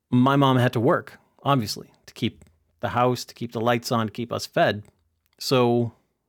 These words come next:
when I'd get off the bus after school, I'd go in, I'd, you know, I'd be home alone, you know, uh, just doing my thing. My brother would be out with his friends. I would be home alone. The first thing that I would do is I would come in,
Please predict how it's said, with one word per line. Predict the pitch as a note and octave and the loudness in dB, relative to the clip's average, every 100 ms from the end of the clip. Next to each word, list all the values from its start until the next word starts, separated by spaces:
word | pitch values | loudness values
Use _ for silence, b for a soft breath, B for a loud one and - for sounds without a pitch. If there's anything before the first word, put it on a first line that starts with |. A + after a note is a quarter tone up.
| _ - | _ -4
when | A2+ | 0
I'd | A2+ G#2+ | 0 0
get | G#2+ | -2
off | G#2+ G2+ | -4 -6
the | G#2 | -2
bus | D3+ E3+ - | 0 0 0
after | A#2 - | -2 -2
school, | A#2 - G#3 F3 D#3 | -8 -2 0 0 0
I'd | G#2+ G#2 | -2 -2
go | G#2+ G#2+ | -2 0
in, | E3 E3 D3+ | 0 0 -2
I'd, | A#2+ G2 - _ _ A#2+ G#2+ | -2 -4 -10 _ _ -16 -8
you | A#2 | -6
know, | G2 G#2+ - _ _ - | -4 -8 -12 _ _ -6
I'd | A2 A#2 | -4 0
be | C3 | 2
home | C3+ D3 | 2 4
alone, | C#3 E3 D3+ F2+ F#2 _ _ _ _ _ _ - | 4 2 0 -4 -10 _ _ _ _ _ _ -6
you | A2 | -2
know, | A2 D3+ | -2 -2
uh, | B2+ A2+ | -2 -2
just | A2 A#2+ A2 _ | -2 -8 -14 _
doing | B2+ A#2+ | -2 0
my | B2 | 0
thing. | F3 | 0
My | A#2+ | -2
brother | G#2 A2+ A#2+ | 0 0 0
would | A#2+ | -2
be | A#2+ | 0
out | A#2 | 0
with | G#2 | -2
his | E3+ - | -6 -4
friends. | E3 D#3 D#3 C#3+ b b b b b b | -2 0 -2 -6 b b b b b b
I | B2+ C#3+ | 2 2
would | D3 C#3+ | 2 2
be | C3+ | 2
home | B2 A2 | 2 2
alone. | G#2+ F#2 E2 b b b b b b b C3 | 0 -2 -4 b b b b b b b -2
The | C#3+ | -2
first | C#3 E3 A#3+ - | 2 0 0 0
thing | G3 F#3+ | 0 2
that | C#3+ | 2
I | C3 | 2
would | B2 G2+ | 0 -2
do | A2 G#3 C3+ G2+ G2 _ _ _ _ _ _ - | -2 2 2 0 -8 _ _ _ _ _ _ -4
is | C#3 B2+ | 0 2
I | B2+ | 2
would | A#2 | 0
come | - D#3 G3 | 0 2 4
in, | G#2+ G2+ B2 | 2 0 -4